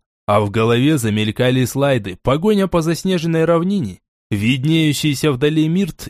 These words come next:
и хриплый волчий вой, в котором можно было услышать лютый голод и жажду крови.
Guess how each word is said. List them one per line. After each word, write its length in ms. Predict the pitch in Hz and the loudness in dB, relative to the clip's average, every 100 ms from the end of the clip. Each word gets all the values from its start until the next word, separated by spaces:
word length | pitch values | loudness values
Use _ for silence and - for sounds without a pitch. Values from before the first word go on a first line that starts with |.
| - | -6
и 120 | 165 | -6
хриплый 460 | - 220 220 208 196 | -4 -4 -2 -2 0
волчий 460 | 190 190 - 185 | 2 0 0 -2
вой, 220 | 185 208 | 0 0
в 100 | 165 | 0
котором 440 | - 110 127 135 135 | -4 -4 0 0 0
можно 320 | 147 113 123 | 0 -2 -2
было 300 | 120 139 123 | 0 0 2
услышать 640 | 117 - 165 180 101 - | 0 -2 -2 0 -2 -4
лютый 340 | 160 185 - 165 | 0 0 2 0
голод 420 | 165 190 117 95 | 2 2 2 0
и 60 | 107 | 0
жажду 400 | 123 120 110 117 | 0 0 -2 -4
крови. 480 | 143 135 95 98 | 0 0 -2 -8